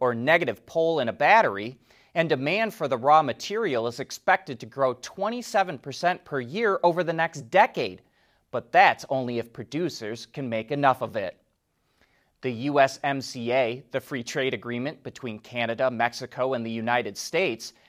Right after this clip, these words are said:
is confronting its first crisis. Yesterday, we reported Canada isn't happy with the Biden administration's proposal to give an extra forty-five hundred dollars in incentives to E Vs made in the U S by union labor. Canada wants to align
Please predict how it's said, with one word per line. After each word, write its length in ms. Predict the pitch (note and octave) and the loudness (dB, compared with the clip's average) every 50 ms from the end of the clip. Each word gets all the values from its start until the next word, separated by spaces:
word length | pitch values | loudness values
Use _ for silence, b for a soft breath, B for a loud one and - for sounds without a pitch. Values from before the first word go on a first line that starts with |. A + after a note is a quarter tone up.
| b b | b b
is 160 | F#3 F#3 F3+ | -2 -2 -2
confronting 720 | - - G#3+ G3+ - - A#3+ B3 C4 C4+ A#3+ F#3+ D#3 D#3 | -2 -6 -6 -6 -6 -4 -2 -2 -2 -2 -2 -4 -4 -4
its 140 | D#3 D3 - | -4 -8 -8
first 320 | - - A3+ A3+ G#3+ - - | -4 -2 0 0 0 -2 -2
crisis. 720 | - A#3 A3 A#3 B3+ - - D3+ A2+ F#2+ - - - - _ b b b b b b b b - | 0 2 2 2 2 -2 -6 -6 -6 -6 -6 -12 -14 -14 _ b b b b b b b b -2
Yesterday, 580 | B2 D#3 F3+ G3 - - D#3 C3+ C3+ B2+ B2 | 4 4 4 4 4 -2 -4 -2 0 0 0
we 140 | A#2+ B2 C3 | -2 -4 -6
reported 600 | A#2 A#2 A2+ - - C#3+ D3 D3+ C3 A#2 G2+ - - | -8 -8 -10 -8 -6 -4 -4 -2 -4 -4 -8 -10 -16
Canada 500 | - C#3+ D#3+ E3+ D#3 B2 G2 A2+ - - - | -14 -10 -8 -6 -6 -2 0 0 0 0 0
isn't 320 | E3+ F3 C#3+ C#3 B2 - | -2 -2 -2 -4 -10 -10
happy 400 | A2+ A#2+ C3 C3 C#3 - - A#2+ | -4 0 4 4 4 2 0 -8
with 220 | A2 G2+ A#2 - - | -6 -6 -8 -8 -8
the 80 | A#2+ | -8
Biden 440 | G#2+ - D3 C#3 F3 G3 D#3+ A#2 G#2+ | -2 2 4 6 6 6 4 0 -4
administration's 880 | G#2+ G#2+ G#2+ A2 A2+ A2 G#2+ - - - A#2 A2 A2 - - A#2 A2 - | -6 -8 -8 -8 -8 -8 -8 -10 -10 -6 -6 -6 -6 -6 -8 -10 -10 -12
proposal 760 | - - A#2+ - - - G3+ A3 A#3 A3+ - C3+ G#2 A2 - b b b b b b b b | -14 -16 -16 -10 -2 0 2 2 2 0 -2 -4 -4 -4 -6 b b b b b b b b
to 60 | - | -6
give 220 | G#3 E3+ A#3 B3 G3+ | -2 2 2 4 4
an 140 | F#3 D#3+ - | 2 0 2
extra 360 | - G#3 G#3 - - D#3+ C3+ | 2 2 0 0 -4 -6 -6
forty-five 580 | - - F3 F3+ F3+ E3 D3 - D#3+ C#3+ C#3+ C#3 | -4 -2 -2 -2 -2 -2 -2 0 2 2 2 2
hundred 300 | - D#3+ D#3+ C#3+ C3 G#2+ | 0 -6 -6 -4 -2 2
dollars 400 | B2+ B2 B2+ C#3 C#3 B2 A#2 - | 2 4 4 4 2 0 -4 -6
in 100 | C3 A2+ | -8 -8
incentives 720 | G#2+ G#2+ G#2 - - E3+ F#3+ G3 F3+ - A#2 A2+ A#2+ A#2+ | -10 -12 -8 0 2 2 2 2 0 -4 -6 -6 -6 -8
to 240 | - - A#2+ - - | -12 -14 -14 -12 -10
E 100 | D3 C3 | -8 -8
Vs 300 | A#2+ A2+ A#2+ A#2+ C3 - | -8 -6 -8 -8 -8 -8
made 220 | - A#2+ B2 A#2+ A#2+ | -6 -6 -4 -4 -4
in 80 | A2 | -6
the 80 | A2 G#2 | -6 -8
U 240 | G#2 G#2+ G2+ G2 G2 | -10 -8 -4 -2 -2
S 160 | G#2+ - - | -2 -2 -2
by 160 | - E3+ E3+ | 0 0 2
union 420 | E3+ C3+ A2+ A2+ A2 A#2+ B2+ B2+ | 2 0 -2 -4 -4 -4 -4 -2
labor. 460 | C#3 D#3 E3+ G3+ A3 D#3+ C3 G2 F#2 - _ b b b b b b b b - | 2 4 4 4 4 2 0 -2 -4 -8 _ b b b b b b b b -14
Canada 560 | - F#3+ G#3+ A#3 C4 A#3 D3+ A2+ A2 G#2 G#2+ | -8 -6 -2 0 4 4 4 4 4 2 2
wants 380 | A2 G#2+ B2+ B2+ C3 C3 - | 0 0 0 0 0 -2 -4
to 120 | - - C3+ | -12 -8 -2
align 500 | A#2+ A#2 A2+ A2 A2+ A#2+ A#2+ B2 A#2+ | 0 0 0 2 0 0 0 -2 -6